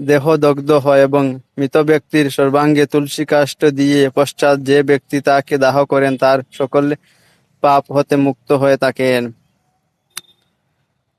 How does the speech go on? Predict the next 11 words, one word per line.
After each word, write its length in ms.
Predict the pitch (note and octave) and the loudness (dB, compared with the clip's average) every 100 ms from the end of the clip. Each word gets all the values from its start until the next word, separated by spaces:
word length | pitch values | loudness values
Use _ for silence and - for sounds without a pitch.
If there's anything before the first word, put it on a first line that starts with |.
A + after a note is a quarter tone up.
| _ _ _ - | _ _ _ -2
তুলসী 280 | E3+ D#3 F3 | -2 0 0
কাষ্ঠের 380 | E3 D3+ E3+ | 0 0 0
আরো 180 | D3+ D3+ | 2 2
মাহাত্ম্য 480 | D#3 D3 D3+ - D3+ | 2 0 -2 0 0
আছে। 320 | C#3 B2 B2 A#2 - - - - - - _ _ _ _ _ _ _ _ _ _ _ _ _ _ _ | 2 0 -8 -12 -18 -20 -20 -20 -20 -20 _ _ _ _ _ _ _ _ _ _ _ _ _ _ _
যে 420 | C#3+ C#3 D3 D#3 D#3 - | -4 0 2 2 0 0
তুলসী 440 | D3+ D3+ D3 D#3+ | 2 2 0 -4
কাষ্ঠ 380 | D3+ D3+ C#3+ - | 0 0 -2 0
মালা 640 | D#3 C#3+ B2+ C3 C3+ C3 B2 _ _ | 0 2 0 0 2 0 -4 _ _
কণ্ঠস্থ 560 | C#3+ D3 D3 D#3+ - | -4 -2 0 -2 0
করে 400 | D#3 D3 C#3 C3 | 0 2 2 0